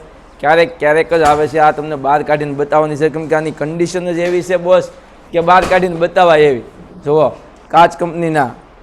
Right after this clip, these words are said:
ગાડીની વાત કરીએ તો ગાડી સત્તર અઢાર હજાર કિલોમીટર જેન્યુન ચાલી છે. વાઇઝર કંપનીનો,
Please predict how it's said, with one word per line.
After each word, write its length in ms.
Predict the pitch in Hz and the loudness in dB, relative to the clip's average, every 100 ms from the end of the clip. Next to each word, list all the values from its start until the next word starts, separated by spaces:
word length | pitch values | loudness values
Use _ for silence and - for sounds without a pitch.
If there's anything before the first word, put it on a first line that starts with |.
| - - - - - - - - 131 | -20 -20 -20 -20 -20 -20 -20 -8 2
ગાડીની 340 | 160 175 180 | 4 4 2
વાત 180 | 170 175 | 4 4
કરીએ 120 | 175 | 2
તો 100 | 165 | 2
ગાડી 260 | 156 165 165 | 4 2 0
સત્તર 340 | 170 170 180 | -4 -2 0
અઢાર 200 | 160 170 | 4 6
હજાર 200 | 170 170 | 6 2
કિલોમીટર 500 | 143 165 165 165 156 | 0 0 0 0 -2
જેન્યુન 440 | 151 135 160 175 156 | 0 0 0 0 0
ચાલી 240 | 160 165 | 0 2
છે. 160 | 147 156 | 0 0
વાઇઝર 520 | 135 143 156 165 170 120 - - - - | 4 4 4 4 2 0 -18 -20 -20 -12
કંપનીનો, 540 | 156 165 170 170 160 | -10 -6 -4 -2 -2